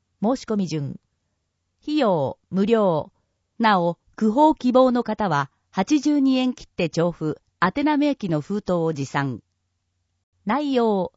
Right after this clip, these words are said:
初こち一句と、新年雑詠。新年の季語なら何でもか。二句。締め切り日、一月二十三日火曜。定員になり次第終了。申し込み、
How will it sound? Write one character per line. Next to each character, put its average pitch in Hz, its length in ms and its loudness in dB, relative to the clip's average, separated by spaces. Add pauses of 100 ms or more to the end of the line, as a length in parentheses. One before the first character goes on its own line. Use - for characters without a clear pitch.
(440)
初 - 340 -6
こ 320 160 -2
ち 262 380 -8
一 277 160 -2 (100)
句 - 120 -18
と、 147 280 -6 (320)
新 320 300 -4
年 175 220 -2
雑 156 360 -4
詠。 160 440 -2 (360)
新 302 260 -6
年 220 160 -2
の 151 100 -4
季 233 140 -6
語 202 120 -2
な 147 120 -4
ら 131 100 -4
何 202 240 -2
で 160 100 -4
も 127 120 -6
か。 - 220 -10 (440)
二 233 140 -2
句。 - 280 -10 (920)
締 233 160 -6
め 320 100 -2
切 302 120 -8
り 269 120 -4
日、 170 180 -6 (540)
一 285 220 -4
月 311 240 -4
二 294 160 -4
十 226 180 0
三 233 240 -2
日 180 280 -6
火 175 160 -8
曜。 185 420 -4 (440)
定 294 240 4
員 277 220 0
に 247 100 2
な 226 140 2
り 240 100 -2
次 240 120 -8
第 196 180 2
終 190 260 -2
了。 151 420 -2 (1000)
申 311 180 4
し - 80 -12
込 269 160 0
み、 226 200 -2